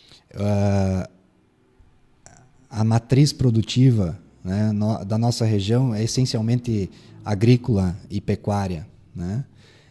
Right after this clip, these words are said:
É, se nós pegarmos hoje o mundo da tecnologia e o mundo do agro e conseguisse aproximar isso mais,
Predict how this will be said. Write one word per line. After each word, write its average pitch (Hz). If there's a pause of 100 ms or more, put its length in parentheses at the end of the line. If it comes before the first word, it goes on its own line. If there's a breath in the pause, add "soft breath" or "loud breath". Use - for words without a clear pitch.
(160 soft breath)
É, 98
se -
nós 135
pegarmos 127
hoje 117 (440)
o -
mundo 139
da 127
tecnologia 117 (680 loud breath)
e 113
o 117
mundo 123
do 98
agro 104 (1080 soft breath)
e 107
conseguisse 117
aproximar 113
isso 113
mais, 113